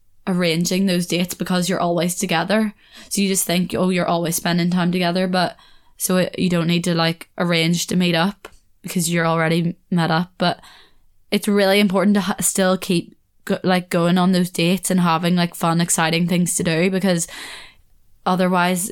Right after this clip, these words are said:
you'll just get so bored of each oth-, like, looking at each other, and you're just, like, taking away all the fun and excitement from, from it. So still schedule in time to a-,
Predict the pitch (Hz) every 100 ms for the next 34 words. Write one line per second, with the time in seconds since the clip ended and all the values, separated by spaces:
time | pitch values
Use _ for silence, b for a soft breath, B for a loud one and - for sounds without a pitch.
0 | - - 196 185 - 190 - 175 170 170
1 | 165 175 196 185 202 175 180 170 190 175
2 | 190 190 196 196 202 233 240 _ - -
3 | - - - 190 185 185 180 180 180 185
4 | 170 180 175 170 165 170 170 175 - 165
5 | 175 180 - 165 156 175 190 175 - 196
6 | 180 175 175 - _ - - - 190 185
7 | 202 - 185 180 - - 214 233 226 180
8 | 185 175 175 175 165 180 -